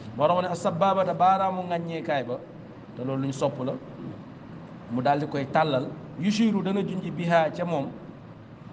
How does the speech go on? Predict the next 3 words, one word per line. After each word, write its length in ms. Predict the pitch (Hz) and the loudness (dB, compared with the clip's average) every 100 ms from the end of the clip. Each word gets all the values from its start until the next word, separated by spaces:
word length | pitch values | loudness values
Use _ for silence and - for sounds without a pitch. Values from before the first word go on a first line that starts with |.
| 143 | -4
euh, 320 | 147 151 147 151 151 - - - - 147 151 | 0 2 2 -2 -6 -10 -12 -12 -12 -8 0
wa 320 | 170 190 - - - - - - - - | 4 4 4 -4 -14 -16 -18 -18 -14 0
qad 200 | 196 | 0